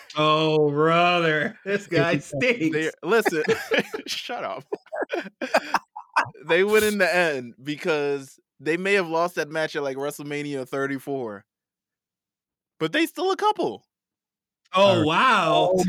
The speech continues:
Speaker 3: my God. All right.
Speaker 2: What's up with this guy?
Speaker 1: They still a
Speaker 3: All right.
Speaker 1: couple.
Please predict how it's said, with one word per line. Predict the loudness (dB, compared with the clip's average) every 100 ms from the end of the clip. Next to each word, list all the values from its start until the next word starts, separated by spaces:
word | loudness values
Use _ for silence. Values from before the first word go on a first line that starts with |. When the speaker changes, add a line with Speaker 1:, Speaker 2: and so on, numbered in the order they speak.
| 2
Speaker 3:
my | 2 0 0
God. | 4 6 8 6 6
All | 6
right. | 6
Speaker 2:
What's | 6 4
up | 0 0
with | 2
this | 2 2
guy? | 2 4 4 4 2 0
Speaker 1:
They | 0 -2
still | -4 -6 -4
a | 2
Speaker 3:
All | 6 6
right. | 4
Speaker 1:
couple. | 0